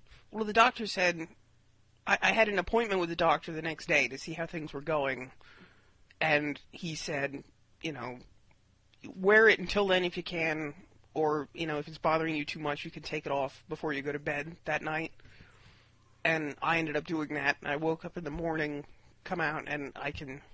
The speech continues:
I, I noticed, like, it's somewhat subtle, but it's like I can see depth better than I could before. I could tell that right away. Uh, and, of course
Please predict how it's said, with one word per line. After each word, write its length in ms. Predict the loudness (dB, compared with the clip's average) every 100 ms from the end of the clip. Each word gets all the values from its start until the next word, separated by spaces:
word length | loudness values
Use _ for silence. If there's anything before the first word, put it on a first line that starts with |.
| -20 -20 -20 -12
I, 120 | -10 -4
I 100 | -4
noticed, 420 | 0 0 0 -2 -4
like, 140 | -6 -8 -20 -20 -20 -20 -20 -12
it's 140 | -10
somewhat 380 | -6 -2 0 0
subtle, 440 | 2 6 6 4 0
but 160 | -2
it's 100 | -2
like 160 | -6 -2
I 120 | -2
can 200 | -2 -8
see 220 | -8 -8
depth 420 | -4 0 0 -2 -2
better 240 | 0 0
than 140 | -2
I 80 | -4
could 220 | -2 -2
before. 360 | -2 -6 -4 -4
I 100 | -4
could 180 | -4 -2
tell 240 | 0 0
that 260 | 0 -2 -6 -4
right 180 | -2 0
away. 520 | 2 0 0 -4 -8 -14 -18 -20 -20 -20 -20 -20 -20 _ _ _ _ -2
Uh, 340 | -2 -2 -6 -8 -18 -4
and, 340 | -2 0 -2 -6 -10
of 180 | -10 0
course 440 | 4 4 4 -4